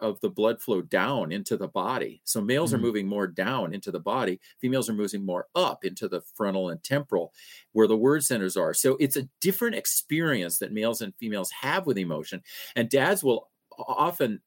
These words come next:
Speaker 1: circumvent expression and go right to expelling it. You know, they'll just go, "Rah!" and they'll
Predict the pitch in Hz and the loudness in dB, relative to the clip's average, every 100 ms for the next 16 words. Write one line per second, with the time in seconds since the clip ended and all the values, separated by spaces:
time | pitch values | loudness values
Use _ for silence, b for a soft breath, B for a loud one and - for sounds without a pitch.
0 | - - - 190 196 147 127 151 190 117 | -4 0 2 4 4 2 2 2 2 0
1 | - - - 147 135 110 107 117 98 120 | -4 -6 -4 -2 2 2 4 4 4 4
2 | 175 185 151 123 - - 131 131 120 90 | 2 2 0 -2 -2 2 2 4 2 -2
3 | - 131 127 123 123 113 139 135 - B | -4 0 2 4 4 2 2 0 -2 B
4 | B 107 202 247 240 220 165 147 135 107 | B -4 2 4 4 2 2 0 0 -2